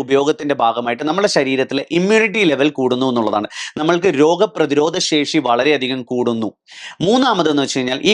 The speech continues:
glutathione കഴിക്കുമ്പോഴത്തേക്ക് നമ്മളുടെ മസിൽ ആക്ടിവിറ്റി, അതുപോലെ നമ്മളുടെ overall പെർഫോമൻസ് വളരെയധികം ഇമ്പ്രൂവ് ആവുകയും ആ തരത്തിൽ നമ്മളുടെ, ഏഹ്, ഒരു, ഒരു, ഒരു പ്രായമാവുമ്പോഴത്തേക്ക് അല്ലെങ്കിൽ ഒരു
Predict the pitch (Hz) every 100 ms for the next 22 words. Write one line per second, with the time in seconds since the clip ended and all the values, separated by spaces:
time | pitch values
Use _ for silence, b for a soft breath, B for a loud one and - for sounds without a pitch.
0 | 160 160 160 190 196 202 175 135 127 147
1 | 135 123 127 170 214 240 202 160 151 -
2 | 220 151 143 - 143 131 - 147 B B
3 | - 240 233 226 190 185 185 - 156 175
4 | 196 226 233 - 156 151 202 196 196 190
5 | 143 131 135 160 143 135 127 147 143 131
6 | 147 165 139 120 123 120 135 165 B B
7 | - - 208 165 151 175 156 143 160 165
8 | 180 - B 135 139 135 160 175 165 175
9 | 180 170 180 170 156 170 202 185 165 165
10 | 160 160 156 151 151 151 151